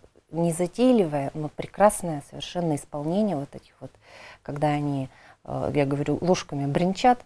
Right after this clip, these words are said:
но как это замечательно и как это их увлекает. И получается, что, что она сделала? Она выполнила глобальную социальную задачу.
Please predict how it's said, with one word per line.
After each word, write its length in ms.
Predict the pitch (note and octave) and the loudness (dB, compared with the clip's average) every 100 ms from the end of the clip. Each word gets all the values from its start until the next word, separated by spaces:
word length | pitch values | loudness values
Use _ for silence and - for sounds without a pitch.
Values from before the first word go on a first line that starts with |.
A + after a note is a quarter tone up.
| - | -12
но 100 | D#3 | -2
как 180 | F#3+ F#3 | -2 -2
это 160 | E3 | -6
замечательно 680 | D#3 D#3 E3 - A3+ E3+ D3+ | -2 -2 0 2 2 2 -4
и 20 | |
как 220 | - E3 - | -2 -4 -4
это 200 | F3 - | -18 -4
их 220 | E3 D#3 D#3+ | -2 -2 -6
увлекает. 560 | E3+ F3 - C#3+ A#2+ - _ _ - - - - | -4 -4 -2 -2 -2 -6 _ _ -20 -20 -20 -16
И 60 | - | 2
получается, 640 | F#3+ G3 B3 B3+ A3 F3 | 2 4 10 12 10 2
что, 460 | - - E3 D3 - _ _ - | -4 -2 2 2 0 _ _ -14
что 260 | - A3+ | 0 6
она 200 | A3 F#3 | 6 6
сделала? 340 | D#3+ D#3 C#3+ D#3+ | 4 4 4 4
Она 180 | F#3+ | 6
выполнила 540 | G3+ C4+ B3 G3+ E3 D3+ | 8 8 8 6 6 4
глобальную 560 | D#3+ F3 A3+ C4+ F3+ | 6 6 8 6 4
социальную 600 | - - - F#3+ G3 F#3 | -2 -8 4 4 6 2
задачу. 520 | D#3+ E3 F3+ E3+ - | 0 4 4 4 -2